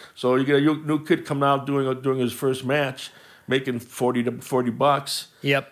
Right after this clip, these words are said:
Speaker 1: And he's just getting ripped up and down, you know.
Speaker 2: Yeah. Yeah.
Speaker 1: I don't need this, you know. So we
Speaker 2: Yeah.
Speaker 1: need po-, we need coaches and parents and fans to be more patient with the young kids.
Speaker 2: Right.
Speaker 1: Um, <clears throat> The state is coming, is backing people up. State is putting out some money there to different associations, so we can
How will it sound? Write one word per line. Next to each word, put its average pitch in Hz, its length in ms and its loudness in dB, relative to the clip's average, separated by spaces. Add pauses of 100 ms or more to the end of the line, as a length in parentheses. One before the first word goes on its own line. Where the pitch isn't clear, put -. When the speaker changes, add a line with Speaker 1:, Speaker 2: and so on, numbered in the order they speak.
(140)
Speaker 1:
And 113 120 -4
he's 120 200 0
just 107 160 -8
getting 117 200 0
ripped 135 240 2
up 127 140 2
and 113 100 -4
down, 127 440 2
you 104 80 -4
know. 120 360 0 (440)
Speaker 2:
Yeah. 117 140 -6
Yeah. - 40 -
Speaker 1:
I 92 80 -2
don't 131 160 0
need 87 180 -6
this, 92 360 -6
you 101 80 -10
know. 113 100 0
So 117 120 -2
we 139 60 2
Speaker 2:
Yeah. 156 80 2
Speaker 1:
need 147 120 -2
po-, 156 260 4 (100)
we 147 80 -2
need 135 200 0
coaches 143 380 0
and 120 200 -4
parents 139 380 0
and 117 120 -6
fans 127 300 -2
to 120 80 0
be 117 40 -4
more 110 160 0
patient 147 380 -4
with 143 100 -8
the 139 60 -4
young 139 220 -4
kids. 139 400 -8 (640)
Speaker 2:
Right. 139 200 2
Speaker 1:
Um, 113 300 -2 (120)
<clears throat> 147 280 2 (400)
The 127 120 -2
state 156 340 4
is 165 180 6
coming, 151 400 2
is 139 140 2
backing 147 400 4
people 135 180 4
up. 139 120 6
State 143 240 4
is 135 100 -2
putting 139 260 0
out 135 180 2
some 131 120 0
money 135 280 4
there 139 160 6
to 131 100 6
different 127 200 2
associations, 135 800 0
so 117 100 -2
we 123 160 2
can 127 480 -2